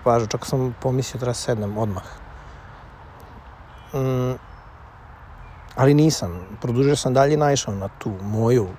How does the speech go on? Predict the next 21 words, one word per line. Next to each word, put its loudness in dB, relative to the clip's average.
prvobitnu 2
autentičnu -4
klupu 0
koja 6
je, 8
eto, -2
bila 0
zauzeta. 2
I -6
onda -8
sam -6
se -4
vratio 2
i 2
pomislio, -4
Hm, -4
zapravo 6
čim 4
je 6
ona 6
privukla 2